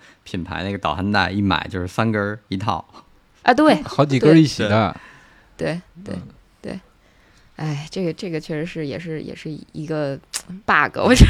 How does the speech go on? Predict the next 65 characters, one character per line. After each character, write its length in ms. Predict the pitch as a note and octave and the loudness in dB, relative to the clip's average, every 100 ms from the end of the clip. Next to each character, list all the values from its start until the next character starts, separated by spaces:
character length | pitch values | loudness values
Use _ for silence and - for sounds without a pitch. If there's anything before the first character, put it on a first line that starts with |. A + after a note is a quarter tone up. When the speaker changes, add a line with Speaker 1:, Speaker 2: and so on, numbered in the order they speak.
| A#3+ | 8
Speaker 2:
得。 80 | A#3 - - - | -2 -8 -14 -14
Speaker 3:
嗯， 160 | - G2 - - - _ _ _ | -12 -10 -10 -10 -14 _ _ _
闲 260 | - G2+ | -18 -16
置 100 | G#2+ | -12
的 80 | A2 | -12
东 200 | G2 G#2 | -10 -12
西， 160 | G#2+ G2 F#2 F#2 - | -12 -12 -12 -14 -16
呃， 160 | G2+ G2 | -14 -10
我 100 | G#2+ | -10
突 140 | G#2+ A#2 | -8 -8
然 100 | A#2 | -8
想 140 | G#2 | -8
到 100 | G#2 | -8
一 120 | G2+ | -8
个， 100 | G2+ | -10
就 160 | - G2+ | -12 -14
是 320 | G2+ G2 G2 - _ _ | -10 -10 -10 -14 _ _
能 240 | A2+ G#2+ A#2 | -8 -4 -2
量 200 | B2 G2+ | -4 -2
胶。 280 | A#2 A2+ - - - - _ _ _ _ | -2 -2 -4 -18 -20 -20 _ _ _ _
能 120 | A2 | -6
量 140 | B2 A2 | -4 -4
胶 280 | A#2 A#2 A#2 _ _ - | -2 -2 -4 _ _ -10
每 160 | G#2+ | -8
个 80 | F#2+ | -6
人 120 | G2+ | -6
家 120 | G2+ | -4
里 100 | G#2+ | -4
都 120 | F#2 G2+ | -4 -6
有 60 | |
一 40 | F#2 | -6
些 100 | G2+ | -8
闲 220 | - F#2 | -8 -8
置 60 | |
的 80 | G2 | -8
吧， 180 | F#2 F#2 | -8 -12
一 160 | - G#2 | -10 -8
直 100 | G#2+ | -8
闲 180 | - G2+ | -8 -6
置 60 | |
到 120 | G#2 | -6
过 160 | G2 G2+ | -6 -6
期 140 | - | -8
的 100 | - | -6
那 100 | G2+ | -6
种。 160 | - - - - C3+ - D3+ _ - - | -6 -12 -8 -2 -2 -2 -8 _ -20 -20
<laughs> 720 | _ _ _ - - - - | _ _ _ -20 -20 -20 -12
Speaker 2:
嗯。 280 | E3 D3+ C3+ | -8 -8 -6
Speaker 3:
哎， 100 | C#3+ - | -8 -6
但 160 | E3+ E3 | -4 -2
是 80 | |
可 220 | E3 - G#2 | -4 -4 -4
能 160 | A#2 | -2
最 120 | C#3+ | -2
近 160 | C3 C#3 | -2 0
也 120 | A2+ | -2
是 100 | G#2+ | -2
因 160 | A#2 A#2+ | -2 0
为 160 | B2+ | -2
比 160 | B2 - | -4 -6
赛 160 | B2 A2+ | -6 -6
少， 240 | - - | -8 -16
所 160 | F#2 G#2 | -10 -10
以 80 | |
说 260 | F#2 G2 F#2+ | -8 -10 -10